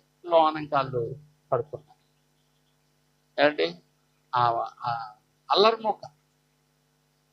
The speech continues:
భ్రష్టత్వం కలిగిన వాళ్ళు, మతోన్మాదులు వెళ్ళి ఏం చేశారంటే, అందుకే హిందువులు మంచోళ్ళే, ఈ మతోన్మాదం కలిగిన వాళ్ళే చెడ్డోళ్ళు. వీళ్ళు ఏం చేశారంటే పెట్రోల్ వేసి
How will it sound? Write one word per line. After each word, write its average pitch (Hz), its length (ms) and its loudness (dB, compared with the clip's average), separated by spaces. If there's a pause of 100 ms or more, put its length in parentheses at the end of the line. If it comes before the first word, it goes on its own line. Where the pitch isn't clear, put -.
(260)
భ్రష్టత్వం 202 580 0
కలిగిన 190 320 2
వాళ్ళు, 143 180 -4 (100)
మతోన్మాదులు 208 800 2
వెళ్ళి 185 380 4
ఏం 185 80 -4
చేశారంటే, 143 960 0 (280)
అందుకే 185 220 -2
హిందువులు 185 460 -2
మంచోళ్ళే, 214 640 -4
ఈ 135 220 -4
మతోన్మాదం 170 1120 -6
కలిగిన 156 320 -6
వాళ్ళే 165 260 -6 (100)
చెడ్డోళ్ళు. 117 400 -6
వీళ్ళు 151 220 -2
ఏం 170 120 -2
చేశారంటే 143 1080 -2 (580)
పెట్రోల్ 170 380 0
వేసి 143 600 -12